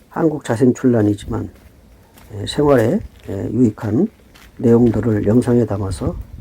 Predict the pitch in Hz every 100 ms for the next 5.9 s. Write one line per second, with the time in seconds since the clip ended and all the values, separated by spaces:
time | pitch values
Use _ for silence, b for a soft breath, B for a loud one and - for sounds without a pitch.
0 | - - - 104 101 107 - 123 107 110
1 | 113 - 104 92 95 - - - - -
2 | - - - - - - 95 90 92 110
3 | 139 147 147 120 120 127 107 107 101 107
4 | 185 - - - - 98 127 120 120 127
5 | 117 110 110 110 113 113 - 113 165